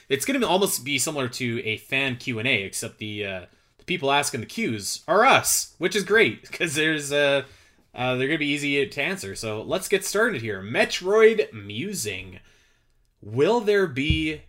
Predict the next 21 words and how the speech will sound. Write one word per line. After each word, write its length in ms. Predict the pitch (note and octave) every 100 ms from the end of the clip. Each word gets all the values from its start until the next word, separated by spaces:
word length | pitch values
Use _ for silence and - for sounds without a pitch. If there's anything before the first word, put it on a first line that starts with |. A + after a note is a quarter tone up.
| -
a 180 | A#2+ A2
Metroid 460 | B2+ - A#2 G#2
game 400 | F#2+ F#2+ F#2 F#2 _
where 160 | A2
Samus 380 | G#2+ - C3 E3
starts 340 | - - C3 -
at 140 | A2+
full 320 | - - G#3
power 520 | G#3+ E3 D#3 E3 E3 - _ _ -
and 160 | C3
doesn't 360 | B2+ D#3 F3 -
lose 360 | C3 D#3+ F3+ B2
anything. 420 | G2+ F#2 F#2+ F2+
How 200 | - D3+
would 140 | E3+
you 80 | D3
balance 380 | A2+ B2+ D3 C#3+
a 40 |
game 260 | A#2 B2 C#3
like 200 | F#2 -
that? 360 | E2 D#2+ -